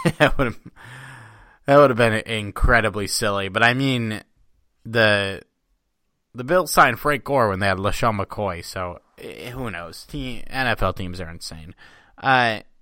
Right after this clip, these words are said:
this has somehow been a forty-five minute podcast, so,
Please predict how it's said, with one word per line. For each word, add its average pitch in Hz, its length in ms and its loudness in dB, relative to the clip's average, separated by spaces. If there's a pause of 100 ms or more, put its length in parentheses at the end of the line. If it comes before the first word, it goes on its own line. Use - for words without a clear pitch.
this 208 200 -6
has 254 140 2
somehow 139 580 6
been 113 220 0
a 104 120 -2
forty-five 104 560 -2
minute 92 220 -10
podcast, 92 720 -8 (100)
so, 92 380 -8